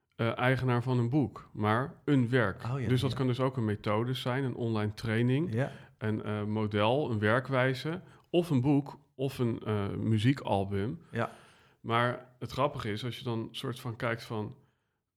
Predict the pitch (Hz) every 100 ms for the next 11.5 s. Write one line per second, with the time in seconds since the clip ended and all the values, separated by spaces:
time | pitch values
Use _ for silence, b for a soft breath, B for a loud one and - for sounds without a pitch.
0 | _ _ _ _ _ 123 120 - 117 113
1 | 143 143 120 113 - 131 - 123 107 107
2 | 110 - - 131 123 113 117 107 113 -
3 | 104 151 - - _ - 107 110 - 120
4 | 113 - 117 123 120 123 - 139 117 156
5 | - 110 120 131 - - 135 123 123 127
6 | - - 139 123 113 113 - 123 127 127
7 | 135 117 113 151 123 - 117 147 170 139
8 | 143 156 123 120 147 139 131 127 131 139
9 | 127 117 113 117 107 - 107 117 123 127
10 | 143 139 139 147 131 135 127 117 147 147
11 | 107 107 123 160